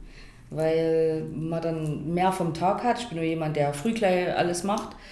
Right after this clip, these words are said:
und, ähm, dann gern Mittag fertig ist, also gerade wenn's was um zu Hause geht. Aber ich brauch früh wirklich lange.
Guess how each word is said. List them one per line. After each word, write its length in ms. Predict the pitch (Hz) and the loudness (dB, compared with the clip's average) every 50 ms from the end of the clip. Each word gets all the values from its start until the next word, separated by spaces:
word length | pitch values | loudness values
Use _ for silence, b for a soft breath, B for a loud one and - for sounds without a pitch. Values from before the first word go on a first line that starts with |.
| B B B B B B B | B B B B B B B
und, 460 | - 175 175 175 165 165 156 - - - | 0 2 2 4 2 2 0 -2 -2 -2
ähm, 400 | - 160 156 156 151 151 151 147 | 0 0 2 2 2 2 0 0
dann 200 | 147 151 151 151 | 2 2 2 4
gern 200 | 147 151 160 165 | 4 2 2 2
Mittag 240 | 160 143 135 135 - | 2 2 0 0 0
fertig 320 | - 175 185 233 240 - - | -2 -2 -2 -2 -2 -2 -4
ist, 220 | 262 254 - - | -4 -6 -6 -6
also 380 | 170 160 156 151 147 143 143 143 143 | -4 -4 -4 -4 -4 -6 -6 -8 -8
gerade 260 | - 147 147 143 143 | -6 -4 -4 -4 -4
wenn's 320 | 147 143 143 139 143 - - - | -6 -6 -8 -8 -10 -12 -10 -8
was 300 | 151 147 - - - - - | -8 -8 -6 -8 -12 -10 -6
um 140 | - 151 147 | -6 -4 -4
zu 120 | - 143 | -4 0
Hause 240 | 143 151 180 180 - | 0 2 0 0 -2
geht. 280 | - 196 233 240 - B B B B B B B B B B B B B B B B B B B - - - - - - - - - - - - | 0 0 0 0 -2 B B B B B B B B B B B B B B B B B B B -20 -20 -20 -20 -20 -20 -20 -20 -20 -20 -16 -2
Aber 440 | - - 185 185 185 190 185 170 - | 2 2 4 8 8 8 8 8 6
ich 340 | - - - - - - - - - | 4 2 0 -2 -4 -6 -8 -10 -10
brauch 260 | - - 170 185 190 190 | 0 2 4 4 4 4
früh 320 | - - 185 180 175 165 | 0 0 2 2 4 4
wirklich 460 | 160 156 156 156 160 151 - - - | 2 2 0 -2 -2 -2 -4 -4 -4
lange. 340 | 147 151 143 151 147 147 147 | -2 -2 -2 0 0 -2 -2